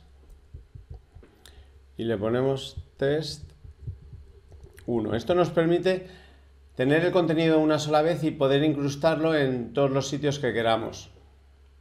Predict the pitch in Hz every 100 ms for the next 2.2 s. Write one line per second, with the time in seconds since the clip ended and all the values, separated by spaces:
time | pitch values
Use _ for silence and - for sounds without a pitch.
0 | - - - 107 123 143 139 123 120 123
1 | 147 139 117 113 117 117 117 110 - 107
2 | 98